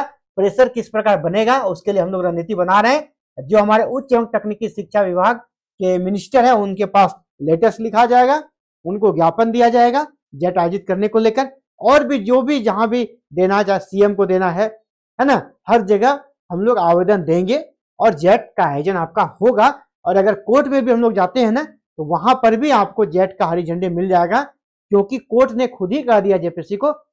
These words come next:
आप कंडक्ट करा सकते हैं। अगर जेपीएससी नहीं लेना चाहे और सीधे वैकेंसी निकाल दे, हम लोग कोर्ट भी इस ऑर्डर के आधार पर जा सकते हैं।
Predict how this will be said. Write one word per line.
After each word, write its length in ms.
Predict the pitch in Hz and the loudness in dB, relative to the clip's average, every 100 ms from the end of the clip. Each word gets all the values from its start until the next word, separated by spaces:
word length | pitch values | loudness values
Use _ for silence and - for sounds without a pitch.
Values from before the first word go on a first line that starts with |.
| _ | _
आप 240 | - 208 - | -2 -2 0
कंडक्ट 280 | 180 180 180 | -4 -4 -2
करा 180 | 180 202 | 2 2
सकते 280 | 202 190 208 | 0 -4 -2
हैं। 60 | |
अगर 140 | 185 156 | -2 -2
जेपीएससी 460 | 165 180 185 262 247 _ _ 127 | -2 -4 -4 -4 -6 _ _ -12
नहीं 340 | 131 139 277 | -8 -2 2
लेना 240 | 269 226 | 4 4
चाहे 320 | 185 190 185 294 - _ _ | 2 2 2 0 -6 _ _
और 80 | 151 | -12
सीधे 240 | - 220 | -8 0
वैकेंसी 440 | 202 175 202 220 302 | 2 2 0 0 -2
निकाल 280 | 254 202 202 | 0 2 2
दे, 80 | 302 - _ - | 0 -2 _ -8
हम 80 | 240 | -4
लोग 140 | 294 | -4
कोर्ट 220 | 277 311 | -2 -2
भी 180 | 247 320 330 - - | 0 -4 -4 -14 -6
इस 200 | 320 330 | -6 0
ऑर्डर 320 | 233 220 269 | 2 2 2
के 100 | 269 | 0
आधार 180 | 240 220 | -2 0
पर 180 | 220 175 | -2 0
जा 160 | 170 | 0
सकते 360 | - 156 - 156 | 0 -8 -12 -12
हैं। 140 | 139 | -12